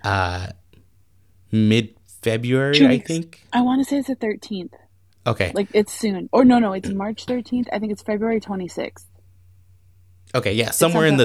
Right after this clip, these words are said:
Speaker 2: something,
Speaker 1: tw-,
Speaker 2: it,
Speaker 1: somewhere
Speaker 2: yeah.
Speaker 1: in the twenties of, of February, the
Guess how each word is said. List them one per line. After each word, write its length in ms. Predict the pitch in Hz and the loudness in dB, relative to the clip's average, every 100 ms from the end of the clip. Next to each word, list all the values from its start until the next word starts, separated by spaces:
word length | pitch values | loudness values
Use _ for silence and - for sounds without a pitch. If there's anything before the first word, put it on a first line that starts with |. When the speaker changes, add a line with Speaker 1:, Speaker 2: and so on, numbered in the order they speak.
| - | 2
Speaker 2:
something, 200 | - - _ - | -6 -14 _ -16
Speaker 1:
tw-, 60 | |
Speaker 2:
it, 60 | 180 | -4
Speaker 1:
somewhere 260 | 165 165 143 | -2 2 2
Speaker 2:
yeah. 40 | |
Speaker 1:
in 60 | 120 | 0
the 60 | |
twenties 520 | 104 - 110 101 87 - | -2 -2 -2 -2 -4 -6
of, 380 | 113 104 95 - | -4 -4 -6 -12
of 240 | 104 92 | -10 -6
February, 640 | - 107 95 92 95 98 107 - - - - - - | -2 -2 0 -4 -2 -2 -4 -14 -20 -20 -20 -20 -16
the 600 | 110 117 110 101 98 92 | -4 2 4 4 0 -4